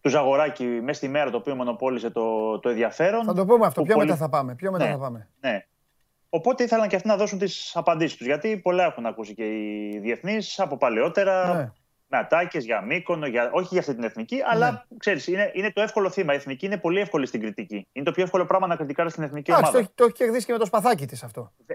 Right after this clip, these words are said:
Speaker 1: δεν εί-, δεν έχεις έναν πρόεδρο από πάνω, πάντα, ξέρεις, να σκέφτεσαι κόσμο, αυτά, το να τα άλλο, που πολλές φορές
Speaker 2: Βέβαια.
Speaker 1: υπάρχουν αυτά τα συσχετισμοί. Η εθνική είναι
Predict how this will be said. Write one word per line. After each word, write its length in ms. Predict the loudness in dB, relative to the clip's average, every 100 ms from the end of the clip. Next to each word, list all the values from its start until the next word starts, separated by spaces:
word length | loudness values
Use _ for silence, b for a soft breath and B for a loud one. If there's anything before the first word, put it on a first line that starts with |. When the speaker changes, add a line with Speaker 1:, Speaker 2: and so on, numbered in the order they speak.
| -4
Speaker 1:
δεν 220 | -2 0
εί-, 140 | 0 0
δεν 160 | 0 0
έχεις 180 | 0 0
έναν 160 | 0
πρόεδρο 300 | 2 2 2
από 140 | 0 2
πάνω, 260 | 2 2
πάντα, 220 | 0 0
ξέρεις, 220 | 0 0 0
να 80 |
σκέφτεσαι 560 | -2 0 2 2 0 -2
κόσμο, 580 | 0 2 2 0 2 2
αυτά, 380 | 2 2 2 2
το 80 | 0
να 140 | 0
τα 120 | 2
άλλο, 180 | 2 0
που 120 | -2
πολλές 280 | -2 0 0
φορές 340 | 2 2 2 6
Speaker 2:
Βέβαια. 280 | 6 8 4
Speaker 1:
υπάρχουν 440 | 4 0 0 -4
αυτά 160 | -2 0
τα 160 | 0
συσχετισμοί. 520 | 0 -10 -10 -8 -4
Η 40 | -4
εθνική 320 | -2 -4 0
είναι 240 | 0 0